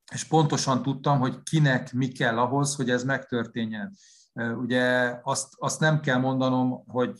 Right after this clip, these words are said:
Fucsovics Marcinak jóval kevesebbet tudok hozzátenni a mérkőzésehez, mint mondjuk egy Piros Zsombornak, vagy akár egy, ö, egy páros mérkőzéshez, vagy, vagy más egyéni mérkőzésekhez, hiszen Marci hétről hétre a legjobbak között teniszezik. Ő neki nincs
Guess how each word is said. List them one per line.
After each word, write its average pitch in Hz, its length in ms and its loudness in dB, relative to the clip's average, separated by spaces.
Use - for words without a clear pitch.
Fucsovics 139 480 0
Marcinak 131 520 -2
jóval 127 320 2
kevesebbet 117 600 -4
tudok 120 300 -4
hozzátenni 117 580 -2
a 113 60 -2
mérkőzésehez, 123 920 -4
mint 131 160 -4
mondjuk 135 240 0
egy 127 140 -2
Piros 123 320 4
Zsombornak, 123 640 -2
vagy 117 120 -8
akár 120 360 -4
egy, 113 260 -6
ö, 113 160 -4
egy - 200 -8
páros 131 400 0
mérkőzéshez, 120 920 -2
vagy, 117 260 -4
vagy 110 200 -6
más 131 300 -2
egyéni 120 300 -4
mérkőzésekhez, 143 840 -4
hiszen 139 260 -4
Marci 135 360 -2
hétről 123 360 -4
hétre 123 280 -4
a 113 40 -4
legjobbak 113 480 -4
között 113 300 -8
teniszezik. 147 720 -2
Ő 131 140 0
neki 127 500 -2
nincs 147 500 4